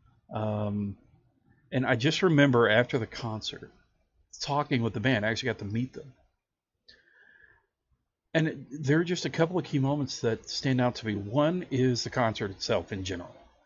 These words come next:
I remember the energy, even though there was rain pouring down, there was a storm going left and right. These guys were in a van <clears throat> at the time. I remember them unpacking the equipment, loading the equipment. But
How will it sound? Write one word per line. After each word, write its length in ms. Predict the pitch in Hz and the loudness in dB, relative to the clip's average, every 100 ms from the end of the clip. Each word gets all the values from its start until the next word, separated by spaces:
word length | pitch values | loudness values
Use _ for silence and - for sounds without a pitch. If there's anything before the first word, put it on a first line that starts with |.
| _ - - | _ -10 -2
I 60 | |
remember 260 | 113 120 131 | 0 2 4
the 220 | 123 123 | 6 6
energy, 640 | 143 151 127 139 139 135 123 | 6 4 0 0 0 0 0
even 200 | 127 160 | 2 4
though 160 | 151 | 6
there 100 | 139 | 6
was 120 | 123 107 | 4 2
rain 460 | 113 120 143 147 | 2 2 2 -2
pouring 460 | - - 147 131 110 | -4 2 2 2 2
down, 440 | 113 98 87 87 - _ _ _ | 2 2 -4 -10 -16 _ _ _
there 100 | 160 | 2
was 160 | 175 113 | 4 4
a 60 | |
storm 420 | 98 - 147 147 131 | 0 0 2 4 4
going 260 | 120 107 | 2 2
left 180 | 107 - | 0 0
and 120 | 110 | -2
right. 180 | 101 101 | -2 -2
These 160 | 156 143 | -4 2
guys 220 | 156 120 | 2 4
were 120 | 120 | 0
in 80 | 104 | -2
a 40 | |
van 540 | 90 117 117 101 90 - _ _ - - | 0 0 0 -2 -10 -16 _ _ -20 -20
<clears throat> 400 | - - _ _ | -20 -20 _ _
at 580 | - - - - - 127 | 2 4 2 0 -2 -4
the 80 | - | 0
time. 400 | 135 123 101 101 _ _ _ _ _ _ _ _ - _ - | 2 4 2 -4 _ _ _ _ _ _ _ _ -20 _ -2
I 60 | 131 | 4
remember 240 | 151 160 | 6 6
them 380 | 147 131 110 - - 131 - _ _ _ | 8 6 4 -4 -14 -14 -14 _ _ _
unpacking 320 | 131 127 127 123 | -2 0 2 0
the 60 | |
equipment, 560 | 107 - 120 123 120 104 | 0 0 2 2 -2 2
loading 260 | 120 127 | 2 4
the 80 | 127 | 2
equipment. 500 | 117 - 110 113 104 - _ - - - - _ _ | 0 -2 -2 -2 -8 -12 _ -20 -20 -20 -20 _ _
But 380 | 123 123 127 120 | 2 6 6 6